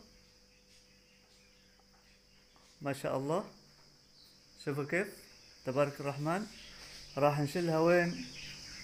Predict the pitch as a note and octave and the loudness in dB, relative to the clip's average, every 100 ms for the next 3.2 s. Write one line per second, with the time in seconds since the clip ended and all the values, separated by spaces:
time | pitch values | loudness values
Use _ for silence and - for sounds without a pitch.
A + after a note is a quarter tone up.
0 | - - - - - - C#3+ C3+ E3+ F#3 | -10 -10 -12 -14 -14 -10 -4 0 4 2
1 | - - D#3 D3 E3+ E3 D#3+ - - C3 | 0 0 4 8 8 8 4 0 -6 -2
2 | C3 E3+ E3 D#3+ D#3+ D#3 - - F3 F3 | 6 8 8 10 8 8 2 0 4 6
3 | D#3+ | 6